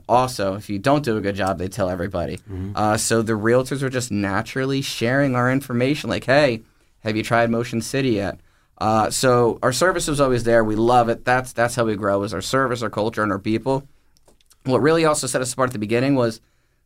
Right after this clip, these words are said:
Speaker 1: technology. Like, there's a few different ways to, like, shoot real estate photography. The old school way is bringing the flash in, making everything too bright and ugly looking and unnatural colors. And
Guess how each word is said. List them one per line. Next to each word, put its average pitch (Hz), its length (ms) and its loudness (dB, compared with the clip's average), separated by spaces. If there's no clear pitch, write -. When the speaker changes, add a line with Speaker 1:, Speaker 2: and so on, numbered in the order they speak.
Speaker 1:
technology. 127 640 2
Like, 107 160 -4
there's 113 160 -4
a 123 60 -2
few 156 180 0
different 151 240 0
ways 139 260 0
to, 131 80 -2
like, 110 180 0
shoot 143 220 0
real 127 200 2
estate 147 280 -2
photography. 156 880 0
The 117 160 0
old 151 220 4
school 135 220 0
way 131 140 4
is 117 100 0
bringing 139 280 2
the 147 80 0
flash 127 480 0
in, 123 420 0
making 131 280 2
everything 127 380 -2
too - 320 -2
bright 135 520 4
and 107 220 -4
ugly 131 340 2
looking 123 420 0
and 117 120 2
unnatural 117 380 -2
colors. 110 440 0
And 101 200 -2